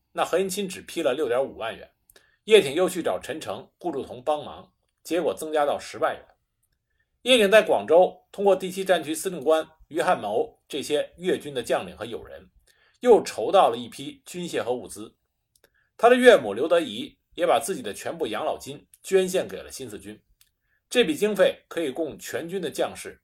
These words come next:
发两个月的薪水。月底，叶挺到达香港，他刚到驻地，著名的美国记者斯诺就赶来采访他。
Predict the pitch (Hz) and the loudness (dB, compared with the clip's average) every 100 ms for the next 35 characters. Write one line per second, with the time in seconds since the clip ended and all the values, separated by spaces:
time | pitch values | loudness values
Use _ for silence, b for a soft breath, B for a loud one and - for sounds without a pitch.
0 | _ - 156 127 92 80 139 113 - 156 | _ 0 0 0 -8 -8 -6 -6 -8 -12
1 | 107 - _ _ _ _ _ _ _ _ | -12 -18 _ _ _ _ _ _ _ _
2 | 233 247 180 95 95 - - 190 160 95 | 8 8 8 2 -6 -10 -2 0 0 -2
3 | 139 117 113 - 170 135 - _ _ _ | -2 0 -2 -4 -6 -6 -10 _ _ _
4 | _ _ _ _ _ _ 233 233 285 277 | _ _ _ _ _ _ 6 8 12 12
5 | 220 240 156 208 135 _ _ _ _ _ | 10 6 -2 -2 -6 _ _ _ _ _
6 | _ _ _ 262 233 156 160 165 107 120 | _ _ _ 6 6 6 0 0 2 0
7 | 147 156 92 - 202 196 117 _ _ 170 | 0 -2 -2 -2 0 0 -2 _ _ -4
8 | 151 113 104 127 131 139 110 - | -2 0 -2 -4 -2 -4 -6 -14